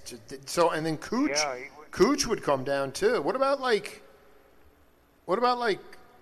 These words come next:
Speaker 1: uh, Paul Stallworth, or, um,
Speaker 2: Yeah, yeah, Paul Stallworth. Yeah, yeah, yeah.
Speaker 1: You know, I, I, I interview Paul too. Uh, he's okay. He's doing okay. Um,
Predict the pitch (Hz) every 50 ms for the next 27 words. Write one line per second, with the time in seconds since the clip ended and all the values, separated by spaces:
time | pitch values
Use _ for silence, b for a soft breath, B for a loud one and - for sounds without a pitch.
0 | - - - - - - 151 151 151 151 147 147 143 143 143 147 156 156 - -
1 | - - - - - 202 196 180 - - - 180 170 175 190 202 220 233 247 247
2 | 233 - - - - - - - - - - - - - _ _ _ - - 160
3 | 160 160 156 151 151 156 151 151 147 156 160 - - 165 147 143 139 139 139 135
4 | 135 135 131 120 - - - - - - - 180 170 170 185 185 175 151 147 143
5 | 139 - - - - - 160 165 160 - - - 165 165 165 - - - 170 175
6 | 190 190 180 180 165 143 - _ _ - 165 170 160 139 139 131 139 151 160 156
7 | 147 139 123 120 143 143 147 139 131 120 - - 170 165 190 202 196 196 190 190
8 | 196 - 151 156 165 175 - 180 175 196 214 214 202 165 175 160 - - 143 139
9 | 127 123 123 117 - 175 175 156 139 127 117 117 113 117 120 120 113 113 117 117
10 | 117 143 156 160 160 147 139 - - - - - - - - - - - - 156
11 | 160 151 - 170 170 156 139 131 131 131 123 135 156 156 151 151 143 135 135 -
12 | 160 151 139 127 120 117 - B B B B B B B B B B - 143 143
13 | 143 143 139 139 139 135